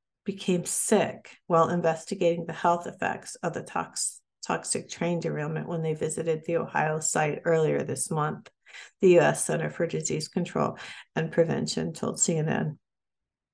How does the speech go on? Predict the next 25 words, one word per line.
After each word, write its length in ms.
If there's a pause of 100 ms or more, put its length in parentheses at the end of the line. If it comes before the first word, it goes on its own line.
(800)
So 460
what 160
do 60
you 80
think 160
it's 180
doing 260
to 160
the 100
people? 560 (340)
And 100
what 100
I 80
picked 220
up 140
intuitively 640
on 180
this 300
is 160
that 140
we're 120
being 320
shown 480
how 200
our 220